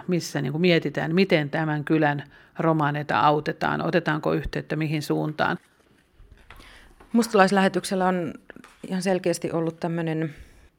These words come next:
Speaker 2: niinku oma agendansa omalle toiminnalleen ja missiotoiminnalle, ja sitten tää kiertolaislehti on toiminut tietynlaisena välineenä siinä.
Speaker 1: Joo. Se on totta. Ja se on just ollut tämmönen, jossa on sitä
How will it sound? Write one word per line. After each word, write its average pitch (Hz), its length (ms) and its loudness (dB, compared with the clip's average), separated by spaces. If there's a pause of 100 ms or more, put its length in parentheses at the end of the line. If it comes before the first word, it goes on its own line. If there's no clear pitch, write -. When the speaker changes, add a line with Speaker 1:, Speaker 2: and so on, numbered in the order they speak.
(260)
Speaker 2:
niinku 160 220 -14
oma 180 260 4
agendansa 165 600 2
omalle 160 320 2
toiminnalleen 156 880 2
ja - 180 -4
missiotoiminnalle, 160 1300 0
ja 165 100 -2
sitten - 520 -8
tää 165 240 -4 (340)
kiertolaislehti 165 840 -4
on - 240 -8 (460)
toiminut 160 340 -4
tietynlaisena 156 580 0
välineenä 156 460 -6
siinä. 175 240 -10 (280)
Speaker 1:
Joo. 240 160 -6 (1300)
Se - 140 -2
on 240 100 2
totta. 247 380 4 (380)
Ja 214 100 6
se 208 100 4
on 208 100 6
just 220 220 4
ollut 202 240 6
tämmönen, 160 420 2
jossa 160 260 -2
on 156 80 0
sitä 165 220 0